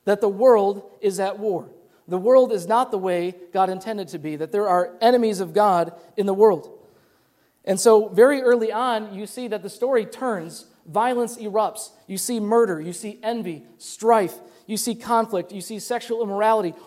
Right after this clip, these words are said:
all of these things. And then you see that people start worshiping other gods.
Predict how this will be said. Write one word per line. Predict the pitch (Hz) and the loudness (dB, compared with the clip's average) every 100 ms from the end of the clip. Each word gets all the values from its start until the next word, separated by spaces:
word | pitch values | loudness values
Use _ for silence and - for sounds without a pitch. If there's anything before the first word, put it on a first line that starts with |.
| - | 2
all | 247 262 | 4 4
of | |
these | 220 208 | 0 -2
things. | 254 240 180 | 0 0 -2
And | 208 | -6
then | 240 | -4
you | 285 254 | -4 -6
see | 247 | -6
that | 214 220 220 | -6 -6 -8
people | 294 226 202 196 - _ | -10 -6 -6 -8 -18 _
start | - 240 240 190 | -6 -2 0 -2
worshiping | 233 262 233 208 196 - | -8 -8 -10 -10 -10 -12
other | - 196 | -12 -10
gods. | 175 185 185 | -10 -14 -18